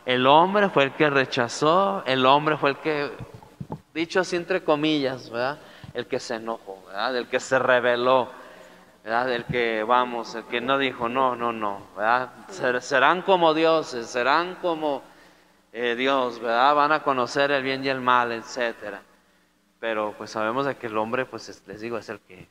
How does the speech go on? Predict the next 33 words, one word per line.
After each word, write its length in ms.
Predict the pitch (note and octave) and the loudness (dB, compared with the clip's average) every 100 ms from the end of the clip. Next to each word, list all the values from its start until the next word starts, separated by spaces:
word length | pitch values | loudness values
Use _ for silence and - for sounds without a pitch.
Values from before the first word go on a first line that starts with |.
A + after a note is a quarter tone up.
| _ F#2 | _ _
el 60 | - | -8
que 120 | A2 | -4
rechazó. 640 | G#2+ - G2+ - E3 A#3+ - _ - _ | -4 -6 -12 -4 -4 -4 -10 _ -20 _
Pero 240 | B2 A#2+ A#2 | -2 0 0
Dios, 640 | C3 D3 E3+ E3 - - - | 2 2 2 0 -10 -10 -8
en 160 | A#2+ | -2
vez 160 | B2 C#3 | 0 0
de 100 | E3 | 0
repudiarlo, 760 | D#3+ D#3 D#3+ D#3 D#3+ D#3+ D3 | 0 0 0 2 4 2 0
en 120 | B2+ B2 | -4 -2
vez 180 | C3 | -2
de 80 | C#3+ | -2
hacerlo, 640 | D3 D3+ C#3+ D3 D3+ D#3 D#3 - - - _ _ _ G#2+ | -2 0 0 2 0 -2 -6 -16 -20 -20 _ _ _ -8
eh, 340 | A2+ A2+ A2 | -2 0 2
a 100 | A2+ | 2
un 200 | C#3 D#3 | 2 2
lado, 340 | D#3 D#3 D#3 D3+ | 4 4 2 0
mira, 260 | A#2+ A2+ | -2 0
ahorita 200 | A2 G#2+ | 0 -2
estamos, 1000 | D3 - C#3+ D3 D#3 D#3 - - - - _ _ | -2 0 0 2 0 -2 -8 -16 -18 -20 _ _
pues, 200 | G#2 - | -14 -8
así 200 | - F#3 | -4 -2
separados, 800 | F3+ F3+ E3 D#3 F3 G#3 G#3+ G#3 - - - - - | 0 0 2 4 4 2 -2 -8 -12 -20 -20 -20 -4
pero 220 | B2 A#2+ | 2 4
vendrá 580 | B2 B2 C#3 C#3 C#3+ D#3 | 2 2 2 4 4 2
alguien 320 | E3+ G3 G3 | 0 -6 -8
que 100 | C#3+ | -8
nos 220 | C3+ A#2+ B2 | -6 0 2
va 40 | |
a 60 | B2 | 2
volver 300 | B2+ A#2+ B2 | 2 0 -2
a 60 | |
unir, 340 | A#2+ G#2+ G2+ | -4 -6 -12